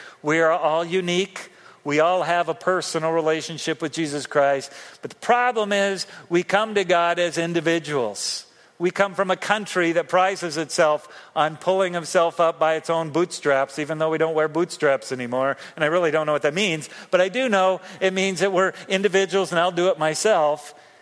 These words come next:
And the Bible says, "No, do it in community." Do it as a body of Christ that the Romans talks about. We just through, went through Romans twelve not too long ago. The body of Christ working together.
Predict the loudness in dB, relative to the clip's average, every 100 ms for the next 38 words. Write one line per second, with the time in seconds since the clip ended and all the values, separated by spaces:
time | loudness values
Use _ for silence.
0 | _ -10 -6 -2 -2 -2 -6 -6 -2 -2
1 | -4 -10 -20 _ _ _ _ _ _ _
2 | -6 -4 -2 -4 -8 -8 -6 -6 -8 -10
3 | -18 _ _ _ _ _ -8 -2 0 0
4 | -2 -4 0 2 2 2 0 -2 -4 -4
5 | -6 2 2 2 -2 -8 -10 -4 -4 -2
6 | -2 -2 -4 -10 -20 -4 2 2 0 -4
7 | -2 0 0 0 0 2 2 -2 -6 -6
8 | -6 -8 -8 -6 -6 -6 -2 -2 -2 -6
9 | -10 -18 -20 -2 2 4 2 0 -2 -2
10 | -2 0 0 0 -2 0 2 0 -4 -12
11 | -20 -2 2 4 4 2 0 -2 2 4
12 | 2 -2 -10 -18 -6 0 2 0 -4 -4
13 | -2 2 4 4 0 -6